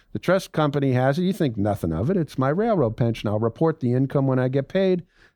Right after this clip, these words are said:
the, uh, distributions from it." Well, you have a foreign trust, and, uh, you have to drill into it and get an income statement and a balance sheet and a discussion whether it's a grantor trust or a non-grantor trust,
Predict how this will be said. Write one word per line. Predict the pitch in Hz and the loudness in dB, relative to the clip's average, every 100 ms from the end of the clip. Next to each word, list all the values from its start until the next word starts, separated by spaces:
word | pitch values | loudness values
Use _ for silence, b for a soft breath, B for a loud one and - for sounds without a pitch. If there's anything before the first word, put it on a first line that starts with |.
| _ | _
the, | 143 147 151 | 0 2 2
uh, | 147 | 2
distributions | 165 160 165 202 240 - 104 | 0 -2 0 0 0 -2 -4
from | - 110 98 | 0 0 0
it." | 76 - | -4 -4
Well, | 120 165 175 | 0 2 0
you | 143 185 | 0 2
have | 165 | 2
a | 139 | -2
foreign | - 160 165 | 0 0 0
trust, | 156 135 127 185 - _ _ _ _ _ _ _ _ - B B B B | 0 2 2 2 -6 _ _ _ _ _ _ _ _ -20 B B B B
and, | 131 135 135 131 | 0 2 2 2
uh, | 135 127 120 | 4 4 4
you | 127 180 185 | 2 2 2
have | 143 139 | 2 0
to | 113 | -2
drill | 110 139 180 | -2 2 2
into | 175 160 151 170 | 2 0 0 0
it | 175 170 | 0 0
and | 123 113 113 | -2 0 2
get | 120 101 | 0 0
an | 113 | 0
income | 185 170 165 | 0 0 -2
statement | - 160 170 170 120 | 0 0 0 0 -2
and | |
a | 82 | -2
balance | 101 170 180 170 | 0 2 2 -2
sheet | - 175 175 | -2 0 0
and | 139 | -2
a | 95 | -4
discussion | 87 98 - 175 185 156 | -4 -6 -2 0 0 -2
whether | 143 123 110 | 0 2 0
it's | 101 | -2
a | 80 | -4
grantor | 120 180 180 170 | 0 0 0 -4
trust | - 165 170 - | -2 0 0 -2
or | 87 | -4
a | |
non-grantor | 95 165 180 165 165 160 151 | 0 0 0 0 0 0 -4
trust, | - 151 147 | 0 0 0